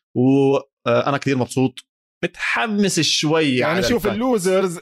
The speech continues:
Speaker 2: اللوزر
Speaker 1: لا.
Speaker 2: من هاي التريد هو ال ان اف سي North. يعني <laughs> ال-، الفايكنجز وال-، وال-، واللاينز وال-، شو اسمه، والبيرز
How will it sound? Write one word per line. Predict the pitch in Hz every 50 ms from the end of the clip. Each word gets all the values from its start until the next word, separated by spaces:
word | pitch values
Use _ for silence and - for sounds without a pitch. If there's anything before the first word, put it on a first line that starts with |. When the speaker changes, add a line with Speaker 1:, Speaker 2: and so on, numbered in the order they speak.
| - 180
Speaker 2:
اللوزر | 170 165 180 208 226 220 - 196
Speaker 1:
لا. | 175
Speaker 2:
من | 165 165 170 165
هاي | 180 185 196 196 180 170 165
التريد | 156 151 147 147 147 147 147 143 143 143 143 143 139 - - - 175 185 196 202 196 175
هو | 170 185 190 180 180
ال | 170 165 165 160
ان | 165 147 175 185
اف | 185 175 170
سي | - - 196 185 185
North. | 180 180 170 147 - - - - - _ -
يعني | 131 139 139 131 147 - - - - - 202 180 175
<laughs> | - - -
ال-، | 185 175 160 156 160 156 156 151 156 156 156 165 - -
الفايكنجز | 208 170 - 160 196 214 202 190 180 - 185 190 214 196 165 170
وال-، | 175 180 170 165 165 160 160 156 156 156 151 147 143 139 139
وال-، | 135 135 139 147
واللاينز | 143 147 151 147 151 170 185 190 185 180 175 156 123
وال-، | 135 147 143 143 143 139 139 143 139 135 135 117
شو | - 170
اسمه، | 170 - - 143 127 127 139
والبيرز | 139 135 135 135 131 160 165 156 151 160 180 165 160